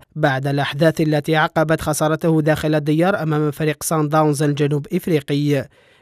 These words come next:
بداية الموسم لم يجد فيها الوفاق المسار الصحيح في البطولة المحلية، مسجلا العديد من النتائج السلبية بقيادة المدرب السابق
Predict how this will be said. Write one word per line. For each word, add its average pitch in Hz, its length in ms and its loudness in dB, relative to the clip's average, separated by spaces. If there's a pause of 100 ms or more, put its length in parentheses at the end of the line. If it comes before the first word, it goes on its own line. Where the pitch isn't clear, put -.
بداية 254 380 2
الموسم 202 560 2
لم 151 200 2
يجد 151 240 2
فيها 160 220 2
الوفاق 156 500 0
المسار 151 440 0
الصحيح 151 460 -2
في 156 100 -4
البطولة 151 520 0
المحلية، 151 760 0 (260)
مسجلا 147 640 0
العديد 143 420 0
من 147 200 2
النتائج 147 520 0
السلبية 151 540 0
بقيادة 156 640 0
المدرب 151 500 0
السابق 151 720 0